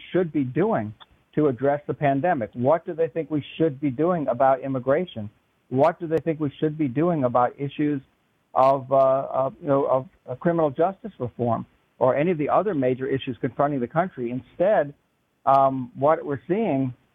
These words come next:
uh, are, are all these negative attack ads. Uh, and, and, I mean, of course, the Democrats are running attack ads as well, but,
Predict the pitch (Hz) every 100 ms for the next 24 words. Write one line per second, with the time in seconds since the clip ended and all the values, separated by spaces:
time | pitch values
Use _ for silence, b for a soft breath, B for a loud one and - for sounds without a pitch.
0 | - 123 139 - 143 143 143 147 165 165
1 | 120 139 151 156 135 139 180 190 107 98
2 | - _ _ _ _ _ - 127 127 123
3 | 123 - 123 123 127 - 135 131 123 123
4 | 139 147 135 208 190 127 147 151 135 127
5 | 127 123 123 113 - 131 120 123 113 117
6 | 104 131 156 117 117 _ _ _ _ _
7 | _ 147 135